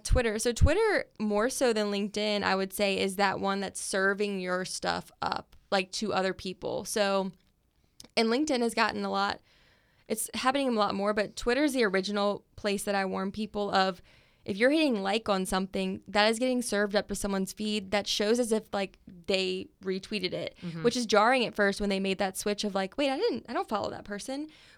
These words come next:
Speaker 1: But it's a great also, again, positive opportunity to engage with those things, hitting like on something. Maybe you're not, you don't love it enough to share it and you're curating your profile, which you should be,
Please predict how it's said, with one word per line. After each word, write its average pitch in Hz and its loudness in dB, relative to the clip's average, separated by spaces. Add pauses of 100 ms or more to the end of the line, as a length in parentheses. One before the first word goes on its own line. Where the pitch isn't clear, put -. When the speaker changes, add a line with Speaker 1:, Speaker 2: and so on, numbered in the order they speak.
(100)
Speaker 1:
But 240 6
it's 240 4
a 269 4
great 214 4
also, 196 2
again, 190 -2
positive 190 0
opportunity 226 0
to 214 -4 (100)
engage 208 0
with 214 -2
those 196 -4
things, 190 -4
hitting 202 -2
like 220 0
on 214 0
something. 196 -4
Maybe 196 -4
you're 226 -2
not, 240 -2 (340)
you 294 -6
don't 330 -2
love 294 4
it 294 2
enough 269 -4
to 247 -6
share 190 0
it 254 -2
and 208 0
you're 196 2
curating 196 -2
your 196 -2
profile, 214 -2
which 202 -6
you 220 -8
should 196 -8
be, 196 -6